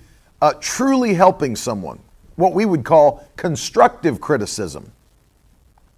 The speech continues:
and then there's a, a critical spirit. And the, a critical spirit is not helpful in, by any means.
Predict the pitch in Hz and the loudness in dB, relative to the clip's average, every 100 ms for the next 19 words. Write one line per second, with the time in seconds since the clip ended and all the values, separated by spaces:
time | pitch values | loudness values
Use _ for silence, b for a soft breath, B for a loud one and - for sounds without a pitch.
0 | _ _ - 185 214 233 185 147 156 - | _ _ -4 0 2 2 2 2 0 -2
1 | b b 156 - - 208 170 135 - - | b b 0 2 6 6 4 -2 -6 0
2 | 175 101 - _ _ _ _ _ _ - | 0 0 -6 _ _ _ _ _ _ 0
3 | 180 175 - 170 - 170 190 160 143 - | 2 0 0 -2 2 2 2 0 -4 -4
4 | 226 202 147 165 147 160 175 143 104 110 | 0 2 2 0 -2 2 2 4 2 2
5 | - 147 151 - _ - 117 - 175 156 | 0 -2 -2 -6 _ -14 -10 -4 -2 2
6 | 123 160 170 196 113 69 - | 4 6 4 0 -4 -10 -18